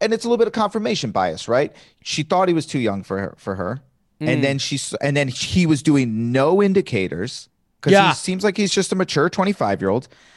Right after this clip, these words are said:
Speaker 1: But
Speaker 2: Mm.
Speaker 1: then where he lives gives the slightest inkling of, "Oh, maybe he is a little younger than me." And now it's like, "I knew it. I knew he's too young." This guy sounds
Speaker 2: Mm.
Speaker 1: like he just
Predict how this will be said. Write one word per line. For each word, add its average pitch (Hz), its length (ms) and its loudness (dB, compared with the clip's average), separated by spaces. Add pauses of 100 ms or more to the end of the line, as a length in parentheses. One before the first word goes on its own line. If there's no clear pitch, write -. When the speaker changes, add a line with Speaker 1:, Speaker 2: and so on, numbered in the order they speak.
(140)
Speaker 1:
But 147 180 -2
Speaker 2:
Mm. - 20 -12
Speaker 1:
then 214 340 2 (100)
where 208 300 2
he 220 220 -4
lives 175 480 2 (220)
gives 170 240 0
the 139 160 2
slightest 302 800 2
inkling 110 560 0 (100)
of, 120 340 0
"Oh, 247 220 2
maybe 208 260 2
he 185 220 2
is 151 140 2
a 147 40 4
little 110 200 4
younger 98 280 2
than 90 120 0
me." 95 240 -2 (180)
And 117 160 0
now 113 220 2
it's 107 140 0
like, 98 240 -2
"I 117 120 -2
knew 113 240 -2
it. - 140 -6 (200)
I 110 120 -2
knew 113 240 0
he's 110 120 2
too 101 140 -6
young." 85 180 -6 (400)
This 214 140 0
guy 240 200 0
sounds 175 320 -2
Speaker 2:
Mm. - 20 -2
Speaker 1:
like 127 220 0 (100)
he 165 240 -6
just 165 320 -4